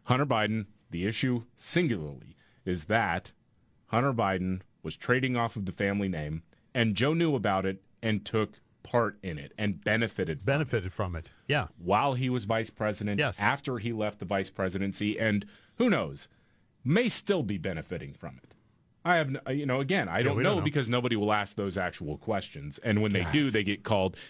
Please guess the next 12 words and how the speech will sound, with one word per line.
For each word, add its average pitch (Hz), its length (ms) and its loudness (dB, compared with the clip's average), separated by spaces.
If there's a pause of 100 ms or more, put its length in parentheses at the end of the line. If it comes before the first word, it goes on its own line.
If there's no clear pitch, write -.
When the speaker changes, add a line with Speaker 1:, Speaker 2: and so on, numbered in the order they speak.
Speaker 1:
And 117 120 2
if 117 100 -2
anybody 123 320 0
does 113 380 0
from 104 180 -2
Fox 107 380 0
News 104 280 0
or 92 80 0
Newsmax 101 720 0
or 90 120 0
anyone 95 260 0
else, 120 180 2